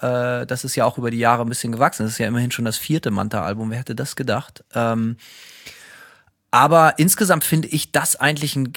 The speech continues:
äh, wie du sagst, du findest es nicht, ich finde, es ist der, die angenehmste Phase, so das, wo man, wo man nichts mehr in der Hand hat, so alle kreativen Sachen, das Artwork. Äh, wir drehen jetzt noch den letzten Videoclip, ähm, äh,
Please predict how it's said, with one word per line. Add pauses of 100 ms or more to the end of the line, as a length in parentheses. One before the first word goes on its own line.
(140)
äh,
wie
du
sagst,
du
findest
es
nicht,
ich
finde,
es
ist
der,
die
angenehmste
Phase,
so
das,
wo
man,
wo
man
nichts
mehr
in
der
Hand
hat,
so
alle
kreativen
Sachen,
das
Artwork. (360)
Äh, (160)
wir
drehen
jetzt
noch
den
letzten
Videoclip,
ähm,
äh,